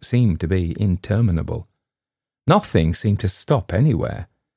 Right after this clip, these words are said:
Cul-de-sacs were unknown on the premises. The corridors and passages, like mathematical lines, seemed capable of indefinite extension,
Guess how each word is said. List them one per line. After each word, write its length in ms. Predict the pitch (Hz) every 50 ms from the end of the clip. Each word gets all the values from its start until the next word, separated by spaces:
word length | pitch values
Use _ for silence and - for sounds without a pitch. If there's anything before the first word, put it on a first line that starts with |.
| _ _ _ _ _ _ _
Cul-de-sacs 760 | - - 131 151 143 151 131 - - 131 123 123 120 - - -
were 120 | 92 - -
unknown 600 | 104 107 107 101 92 90 95 98 98 95 87 82
on 140 | - 82 80
the 60 | 78 -
premises. 580 | - - - - - - - - - - - _ _ _ _ _ _ _ _ _ _ _
The 60 | 87
corridors 640 | 87 - - 120 117 120 113 107 107 104 101 101 92
and 160 | - 80 78 -
passages, 720 | - 101 95 87 - 85 80 82 - 87 85 82 80 80 -
like 280 | 80 80 80 76 -
mathematical 800 | - 82 82 82 - - 78 82 90 92 - - 98 - - 80 78
lines, 580 | 78 85 90 92 90 87 87 85 82 82 - - - - - - -
seemed 460 | - - 107 104 98 90 87 - -
capable 600 | - - 110 117 117 - 87 - - 90 87 -
of 220 | - 90 82 - -
indefinite 720 | - 113 107 101 92 - 113 104 - - 120 117 107 -
extension, 640 | 104 - - - - 120 120 117 117 - - 82 76